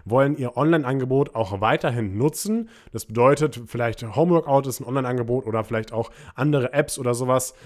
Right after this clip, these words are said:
äh, die sie im Lockdown genutzt haben, wollen sie weiterhin nutzen. Aber die meisten wollen aber auch wieder zurück ins Studio. Das bedeutet, ähm, die Studios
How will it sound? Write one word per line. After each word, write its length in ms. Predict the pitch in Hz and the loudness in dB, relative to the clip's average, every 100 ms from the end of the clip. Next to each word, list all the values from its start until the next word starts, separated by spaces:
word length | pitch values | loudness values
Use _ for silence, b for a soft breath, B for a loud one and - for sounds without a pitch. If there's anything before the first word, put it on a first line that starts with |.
| 113 | -10
äh, 120 | 113 | -6
die 120 | 117 135 | -4 -2
sie 120 | 131 | -2
im 220 | 120 120 | -2 0
Lockdown 320 | 135 - 123 | 0 0 -2
genutzt 260 | 113 131 - | 0 -2 0
haben, 200 | 131 117 | 0 2
wollen 180 | 123 120 | 0 0
sie 100 | 113 | 0
weiterhin 320 | 127 117 104 | -2 -2 -2
nutzen. 460 | 147 - 175 175 B B B | -2 -2 -2 -2 B B B
Aber 320 | - 147 165 139 | 0 4 6 6
die 100 | 127 | 2
meisten 400 | 127 143 - 117 | 2 0 0 2
wollen 180 | 131 | 2
aber 200 | 120 110 | 2 0
auch 180 | 117 101 | 0 -2
wieder 180 | 113 120 | 0 -2
zurück 360 | - 120 131 120 | 0 0 0 -2
ins 180 | 107 | -6
Studio. 320 | - 135 139 101 | -4 -2 0 0
Das 160 | 92 | -2
bedeutet, 560 | - 101 117 120 143 - B B - | -2 2 2 4 2 0 B B -4
ähm, 320 | 110 113 113 | -2 0 -2
die 120 | 101 | -6
Studios 440 | 101 113 120 - | -6 0 0 -2